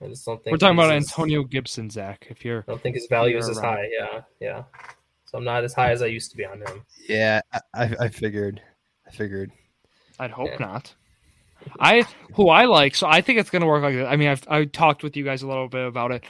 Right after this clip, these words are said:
Speaker 2: I think we'll see. Brian Robinson's the real winner here. I mean, I think he's gonna crush his A D P. I think Brian Robinson's gonna literally be the guy who gets the early down work. I could see him being the guy in the red zone because Gibson's not good in the red zone. Gibson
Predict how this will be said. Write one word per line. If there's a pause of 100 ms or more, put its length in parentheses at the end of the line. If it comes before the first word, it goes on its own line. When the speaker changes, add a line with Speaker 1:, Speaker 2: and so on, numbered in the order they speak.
(380)
Speaker 2:
I
think (180)
we'll
see.
Brian
Robinson's
the
real
winner
here. (380)
I
mean,
I
think
he's
gonna
crush
his
A
D
P. (320)
I
think
Brian
Robinson's
gonna
literally
be
the
guy
who
gets
the
early
down
work. (400)
I
could
see
him
being
the
guy
in
the
red
zone
because
Gibson's
not
good
in
the
red
zone.
Gibson